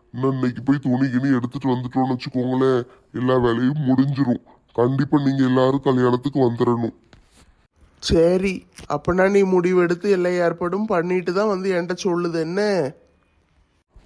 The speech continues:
Speaker 1: நான் எதுவும் முடிவு பண்ணல தலைவரே. சில்பாக்காவும் அதுவும் சேர்ந்து எல்லாத்தையும் முடிவு பண்ணிட்டாங்க. அவங்க தான் என்கிட்டயே வந்து சொன்னாங்க.
Speaker 2: சரிப்பா,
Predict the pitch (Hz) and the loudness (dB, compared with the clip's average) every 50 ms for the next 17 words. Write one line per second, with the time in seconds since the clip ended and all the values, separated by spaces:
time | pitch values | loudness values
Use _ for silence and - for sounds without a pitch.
0 | _ - 123 127 127 127 135 139 135 131 131 139 143 151 151 147 139 143 147 143 | _ -2 0 2 2 4 2 2 2 2 2 2 2 4 2 2 2 2 0 2
1 | 139 143 139 139 135 135 135 - 139 135 139 139 143 139 139 139 143 151 _ _ | 2 0 0 0 -2 -2 -2 -2 -2 -2 -2 -2 -2 0 0 -2 -2 -4 _ _
2 | _ _ _ _ - 143 135 135 127 143 139 135 135 - 135 139 143 147 143 135 | _ _ _ _ -2 -2 -2 -2 0 0 0 0 2 2 2 2 2 2 2 0
3 | 131 131 135 135 143 143 - 160 127 131 139 139 143 139 131 127 127 131 143 143 | 2 2 0 0 0 0 0 0 0 2 2 0 0 0 2 0 0 -2 -4 -4
4 | 143 131 123 135 139 127 135 127 131 127 127 127 131 127 127 127 131 131 131 135 | -4 -2 -2 -2 -4 -2 -4 -4 -4 -4 -4 -2 -2 -2 -2 -2 -4 -6 -6 -8
5 | - _ _ _ _ - - 113 127 127 131 135 135 143 143 139 135 131 131 131 | -10 _ _ _ _ -4 0 2 2 4 4 2 2 2 2 2 2 0 0 -2
6 | 131 127 135 139 135 131 127 127 131 - 151 131 127 123 120 120 120 123 123 117 | -2 -2 0 0 0 0 -2 -4 -4 -2 -2 -2 0 0 0 -2 -2 -2 -4 -4
7 | - - - _ _ _ _ _ _ _ _ _ _ _ _ _ _ _ _ _ | -6 -8 -16 _ _ _ _ _ _ _ _ _ _ _ _ _ _ _ _ _
8 | _ _ _ _ - - - 170 165 170 190 196 196 - 196 180 180 180 | _ _ _ _ -12 -4 0 0 2 2 0 -2 -2 0 0 0 0 0